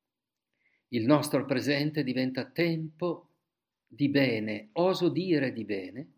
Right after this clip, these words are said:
perché abbiamo fede, perché alimentiamo la nostra speranza in Dio e anche negli sforzi dell'intera umanità,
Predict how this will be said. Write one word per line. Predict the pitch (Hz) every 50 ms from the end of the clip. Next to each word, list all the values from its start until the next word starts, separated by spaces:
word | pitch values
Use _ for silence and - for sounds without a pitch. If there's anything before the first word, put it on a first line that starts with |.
| _ _ _ _ _ _ _ _ _ _ _ _ _ _
perché | - 135 113 - 147
abbiamo | 131 110 131 139 127 123 117 107
fede, | - - 127 113 104 90 - 135 156 - _ _ _ _ _ _ _ _ _ _ _ _ _ _ _ _ _ _ _ _ _ _
perché | - 151 151 151 170 160
alimentiamo | 156 151 147 147 151 147 151 147 143 143 165 160 151 147 147
la | 139 139 135
nostra | 139 147 139 - - 143
speranza | 127 - - 131 127 135 127 123 120 113 - - - 123 120 117
in | - 147 156 143 135 131
Dio | 127 143 135 127 127 127 117 113 110 - - _ _ _ _ _ _ _ _ _ _ _ _ _
e | - - 254
anche | 240 180 165 139 -
negli | 143 135 135 123 120
sforzi | 107 - - 143 139 - - - - 117
dell'intera | 113 104 110 107 107 - 139 117 107 110
umanità, | 107 101 104 113 113 113 110 - - 165 165 165 -